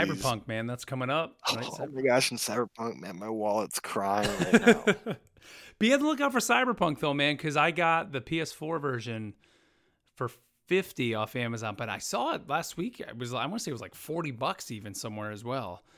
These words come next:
Speaker 2: Um,
Speaker 1: Yeah.
Speaker 2: but it's the, uh, but do you, actually, do you have the, uh, disc?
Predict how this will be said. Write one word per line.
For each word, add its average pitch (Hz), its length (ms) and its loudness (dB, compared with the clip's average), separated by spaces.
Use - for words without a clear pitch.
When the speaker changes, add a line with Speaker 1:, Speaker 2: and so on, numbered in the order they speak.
Speaker 2:
Um, 107 80 0
Speaker 1:
Yeah. 87 240 0
Speaker 2:
but 165 120 2
it's - 140 -4
the, 185 160 0
uh, 120 80 0
but 143 240 -2
do 156 100 -4
you, 196 240 0
actually, 165 280 4
do 143 60 -2
you 156 60 0
have 160 160 0
the, 139 120 2
uh, 117 520 0
disc? 135 420 -2